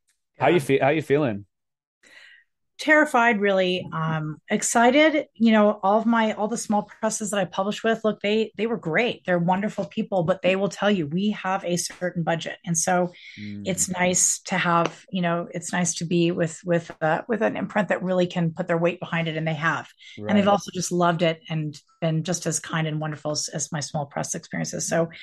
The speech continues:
Speaker 2: but it's also really super nerve-wracking. Um,
Speaker 1: Mm.
Speaker 2: yeah. And I'm working on a, a new one too. So.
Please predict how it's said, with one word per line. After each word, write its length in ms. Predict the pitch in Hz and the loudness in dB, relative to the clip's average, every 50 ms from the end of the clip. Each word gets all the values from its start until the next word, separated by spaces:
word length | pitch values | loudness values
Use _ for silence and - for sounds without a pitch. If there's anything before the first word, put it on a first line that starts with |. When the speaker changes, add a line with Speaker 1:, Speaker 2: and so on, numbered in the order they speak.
| - - - - - - _ | -18 -18 -16 -18 -18 -6 _
Speaker 2:
but 80 | - 208 | 2 2
it's 160 | 208 202 - | 4 4 6
also 240 | 220 208 196 196 208 | 6 6 6 6 4
really 240 | 190 190 185 185 170 | 4 4 4 4 4
super 300 | 165 - 185 165 175 165 | 2 0 -2 -2 0 0
nerve-wracking. 880 | 156 156 156 151 151 185 180 180 160 147 - - 156 - 156 175 165 _ _ _ _ _ _ - | 0 0 -2 -4 -6 -10 -8 -6 -8 -8 -6 -8 -12 -10 -10 -10 -10 _ _ _ _ _ _ -6
Um, 460 | 143 151 147 147 147 - 117 110 107 | -2 -2 0 0 0 -2 -2 -4 -6
Speaker 1:
Mm. 40 | 101 92 | -8 -8
Speaker 2:
yeah. 460 | - 170 - - 57 - - 165 175 - | -8 -8 -8 -8 -8 -10 -10 -12 -10 -4
And 120 | - 185 180 | 0 2 4
I'm 80 | 180 | 4
working 260 | 175 185 175 - 185 175 | 4 4 2 2 0 0
on 160 | 165 165 160 | 2 2 2
a, 160 | 156 160 165 | 2 0 -2
a 60 | - 156 | -2 -4
new 220 | 156 156 156 151 | -4 -4 -4 -4
one 180 | 151 147 147 143 | -4 -4 -6 -6
too. 300 | 139 - - - - - | -6 -8 -8 -8 -8 -8
So. 320 | - - - - - 147 | -10 -10 -10 -10 -12 -14